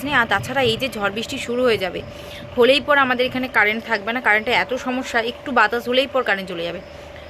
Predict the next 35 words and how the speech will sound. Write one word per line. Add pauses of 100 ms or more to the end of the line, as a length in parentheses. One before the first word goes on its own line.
(120)
তো
ঝড়
বৃষ্টি
যদি
হয়
কারেন্ট
তো
থাকবেই
না,
মেঘ
যা
ডাকছে
মনে
হচ্ছে (360)
ঝড়
হবেই। (1400)
তো (280)
সেই
জন্য
আর
দেরি
না
করে
তাড়াতাড়ি
একটু
ভিডিওটা
এডিট
করব, (640)
একটু (100)
এডিট
করে
নিই,
তারপর
তোমাদের
সাথে